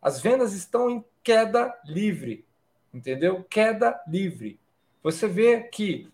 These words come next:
não é só uma questão de adoção de veículos elétricos também, é uma questão de abandono da antiga tecnologia.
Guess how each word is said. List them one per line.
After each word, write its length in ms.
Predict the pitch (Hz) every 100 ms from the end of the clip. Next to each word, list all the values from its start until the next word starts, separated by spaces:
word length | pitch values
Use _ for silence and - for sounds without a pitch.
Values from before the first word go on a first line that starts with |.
| -
não 200 | 170 233
é 60 |
só 180 | 214 -
uma 160 | 233 233
questão 320 | 226 - 208
de 140 | 175
adoção 640 | 196 180 190 175 - 208 214
de 100 | 175
veículos 540 | 160 170 175 170 160
elétricos 460 | 175 160 143 - -
também, 360 | 135 127 123 - _ -
é 80 |
uma 140 | 147 180
questão 340 | 185 180 190
de 300 | 180 196 175 _
abandono 800 | 170 170 202 180 170 214 202 117 - _ _ _ _ _ _ _
da 120 | - 160
antiga 440 | 160 - 220 190
tecnologia. 840 | 185 165 160 156 139 110 120 101